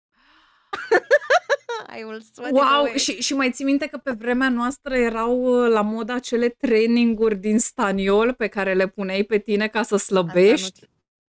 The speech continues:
Speaker 1: eu nu țin minte asta, tu vorbești serios?
Speaker 2: Da,
Speaker 1: What
Speaker 2: da,
Speaker 1: is
Speaker 2: da,
Speaker 1: this? Din
Speaker 2: da.
Speaker 1: stani-,
Speaker 2: Da, erau niște
Speaker 1: Training?
Speaker 2: stai așa să le, să le caut.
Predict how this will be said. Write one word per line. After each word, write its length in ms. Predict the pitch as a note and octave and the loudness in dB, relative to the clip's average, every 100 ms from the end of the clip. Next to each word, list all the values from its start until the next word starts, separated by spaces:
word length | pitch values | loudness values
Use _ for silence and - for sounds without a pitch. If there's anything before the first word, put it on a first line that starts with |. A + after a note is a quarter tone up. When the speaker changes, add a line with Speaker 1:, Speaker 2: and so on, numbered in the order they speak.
| _ _ | _ _
Speaker 1:
eu 140 | G3+ | -12
nu 100 | G3 | -10
țin 180 | G3 F3+ | -12 -12
minte 220 | E3+ F3 | -12 -10
asta, 220 | F3+ - | -12 -12
tu 120 | G3 F#3+ | -14 -12
vorbești 280 | F#3 F#3+ - | -12 -12 -10
serios? 340 | G3 E3+ F#3+ | -10 -8 0
Speaker 2:
Da, 320 | B3 C4+ B3 | 4 4 2
Speaker 1:
What 140 | - G#3+ | -4 -2
Speaker 2:
da, 200 | A#3 A#3+ | 0 0
Speaker 1:
is 100 | A3+ G#3+ | -4 -8
Speaker 2:
da, 200 | F#3+ G#3+ | -2 -2
Speaker 1:
this? 140 | G#3 - _ | -2 -10 _
Din 140 | - A#3+ | -8 0
Speaker 2:
da. 160 | G3+ | 0
Speaker 1:
stani-, 480 | G3 A#3 A3 G#3+ - _ _ _ _ _ | 2 0 0 -8 -14 _ _ _ _ _
Speaker 2:
Da, 240 | G3+ C4+ C4+ | _ 0 4
erau 220 | A#3 C4 | 4 2
niște 320 | D4+ D#4 - | -4 -8 -4
Speaker 1:
Training? 580 | C#4 C4+ C4 B3+ B3+ B3 - | 0 2 2 2 0 -2 -6
Speaker 2:
stai 280 | - A#3 | -12 -8
așa 220 | A#3 A#3 F#3+ | -8 -8 -12
să 140 | - | -12
le, 540 | D#3+ D#3 D#3 D#3+ E3 D#3+ | -12 -12 -12 -12 -14 -16
să 160 | - | -14
le 100 | E3 | -12
caut. 460 | D#3+ - E3 D#3 - | -10 -6 -2 -4 -6